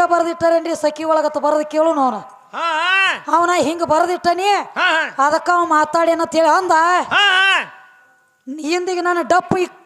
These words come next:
Speaker 1: ಗ್ವಾಡಿಗೆನ
Speaker 2: ಹಾ.
Speaker 1: ಹಾಡುದ ಬಿಟ್ಟು ಬಿಡ್ತನ. ಮತ್ ಜರ್ ಕರ್ತ.
Speaker 2: ಹೆಂಗ?
Speaker 1: ಅವ ಎಲ್ಲರೇನ ಇದನ್ನ ಬರ್ದಿಲ್ಲ, ಆ ಮಗ ಹುಟ್ಟಿಸ್ಕೊಂಡ್ ಹೇಳ್ಯಾನ ಅಂದ.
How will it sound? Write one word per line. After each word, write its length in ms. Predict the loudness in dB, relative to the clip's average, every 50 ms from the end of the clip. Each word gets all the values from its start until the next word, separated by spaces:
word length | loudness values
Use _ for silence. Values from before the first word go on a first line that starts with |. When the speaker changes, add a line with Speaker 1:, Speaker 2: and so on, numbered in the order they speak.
| _ _ -2
Speaker 1:
ಗ್ವಾಡಿಗೆನ 460 | 0 2 2 2 0 0 0 0 0 0 -2 -4 -6 -12 -18 -20 -20 -20 _ _ _
Speaker 2:
ಹಾ. 100 | -6 -2
Speaker 1:
ಹಾಡುದ 340 | 0 0 2 2 2 2 2 2 2
ಬಿಟ್ಟು 180 | 0 -2 -2 -2
ಬಿಡ್ತನ. 340 | -2 -2 0 -2 -2 -2 -2 -4 -6 -8 -14 -20 -20 -20 _ _ _ _ _ _ _ _ _ _ _ _ _ _ -4
ಮತ್ 180 | -2 -2 -2 0
ಜರ್ 280 | 0 0 2 2 0 0
ಕರ್ತ. 320 | 0 -2 -2 -2 -2 -4
Speaker 2:
ಹೆಂಗ? 520 | -6 -6 -8 -12 -10 -8 -6 -6 -4 -2 0 2 2 4 4 2 0 -2 -6 -14 -16 -4 0
Speaker 1:
ಅವ 400 | 2 2 4 2 2 0 0 -2
ಎಲ್ಲರೇನ 580 | 0 0 0 2 2 2 2 2 2 0 0
ಇದನ್ನ 400 | 0 0 0 0 -2 -2 -2 -2
ಬರ್ದಿಲ್ಲ, 480 | -2 0 0 0 2 0 0 0 0 2 2
ಆ 80 | 2
ಮಗ 220 | 2 0 0 2 2
ಹುಟ್ಟಿಸ್ಕೊಂಡ್ 640 | 2 2 2 0 -2 -2 -4 -2 0 0 0 0 0
ಹೇಳ್ಯಾನ 420 | 0 0 2 2 2 2 0 0
ಅಂದ. 200 | 0 0 0 0